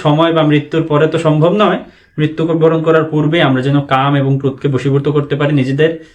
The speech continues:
এবং কাম এবং ক্রোধকে নিয়ন্ত্রণ করতে পারি, সেই বিষয়ে আমাদেরকে সতর্ক থাকতে হবে। ভগবান এমনটাই বলল,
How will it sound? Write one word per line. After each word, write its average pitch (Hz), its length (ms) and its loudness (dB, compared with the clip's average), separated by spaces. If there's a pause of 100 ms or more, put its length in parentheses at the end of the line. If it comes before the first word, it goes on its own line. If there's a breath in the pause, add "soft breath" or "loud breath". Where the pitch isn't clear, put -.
(160 loud breath)
এবং 131 160 0
কাম 131 240 0
এবং 139 200 0
ক্রোধকে 139 280 -2
নিয়ন্ত্রণ 135 320 2
করতে 143 220 -2
পারি, 143 200 0
সেই 135 180 -2
বিষয়ে 127 280 -2
আমাদেরকে 127 280 -4
সতর্ক 135 340 -4
থাকতে 139 280 -4
হবে। 147 220 0
ভগবান 123 340 -2
এমনটাই 127 320 -2
বলল, 127 240 0